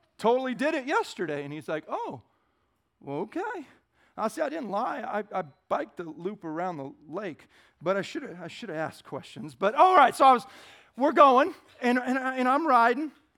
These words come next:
and he's on his, you know, space machine, and he's moving, and I'm standing,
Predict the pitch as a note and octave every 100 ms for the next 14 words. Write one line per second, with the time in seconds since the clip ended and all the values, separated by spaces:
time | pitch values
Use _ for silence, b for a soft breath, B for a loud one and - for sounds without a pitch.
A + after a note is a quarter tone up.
0 | _ _ _ _ _ - D3+ G#3+ A#3+ B3+
1 | B3 - - - _ G3+ G3 G3+ _ _
2 | - - G#3+ A#3 G3+ F#3 - F3+ G#3 F#3+
3 | _ b b b A3+ A3 B3+ D#4 A3 C4
4 | C4 D#4+ D#4+ F#3+ A3+ F#3+ A#3+ - - G3+
5 | G3 A3+